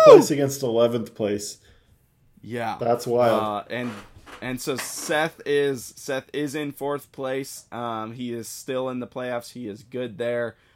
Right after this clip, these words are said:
Speaker 1: Um, we will see if, I mean, Justin Fields didn't look bad this week necessarily, but he,
Speaker 2: No.
Speaker 1: he did look a little bit rough. Um, uh, but he had that really long run, which made it all worth it if you started him.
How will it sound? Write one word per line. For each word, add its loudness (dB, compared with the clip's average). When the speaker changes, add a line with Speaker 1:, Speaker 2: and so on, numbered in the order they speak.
Speaker 1:
Um, -4
we -8
will -8
see -6
if, -6
I -8
mean, -6
Justin -4
Fields -2
didn't -6
look -10
bad -2
this -10
week -12
necessarily, -10
but -8
he, -4
Speaker 2:
No. -4
Speaker 1:
he -10
did -2
look -2
a -6
little -4
bit -6
rough. -10
Um, -10
uh, -6
but -6
he -2
had 2
that 0
really -2
long -2
run, -4
which -6
made -8
it -8
all -4
worth -12
it -10
if -14
you -14
started -14
him. -16